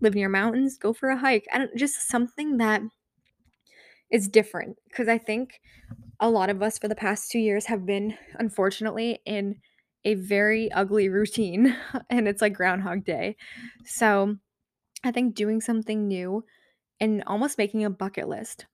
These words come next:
that's gonna be my challenge for you. So make a bucket list over, you can either do one for the month, for the rest of the year, whatever it might be, of just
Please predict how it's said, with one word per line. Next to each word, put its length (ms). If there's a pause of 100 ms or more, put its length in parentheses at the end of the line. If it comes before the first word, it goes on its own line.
(140)
that's 240
gonna 120
be 80
my 120
challenge 400
for 140
you. 260
So 200
make 260
a 40
bucket 320
list 300 (480)
over, 520 (1080)
you 100
can 100
either 240
do 220
one 200
for 140
the 100
month, 480 (120)
for 120
the 80
rest 220
of 60
the 60
year, 320
whatever 340
it 40
might 200
be, 140
of 80
just 220